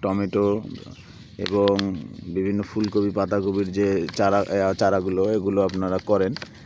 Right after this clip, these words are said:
আমরা এগুলো করে থাকি আলহামদুলিল্লাহ। প্রত্যেক, আহ, শীতকালে এই, উম, সময়ে আমরা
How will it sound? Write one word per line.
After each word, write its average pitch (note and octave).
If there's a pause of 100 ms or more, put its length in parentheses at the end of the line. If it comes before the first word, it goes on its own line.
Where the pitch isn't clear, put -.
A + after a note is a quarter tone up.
আমরা A#2
এগুলো B2
করে C3
থাকি B2+
আলহামদুলিল্লাহ। A2
প্রত্যেক, G#2
আহ, F#2+
শীতকালে G#2+
এই, A2 (160)
উম, G#2+
সময়ে G2+
আমরা G2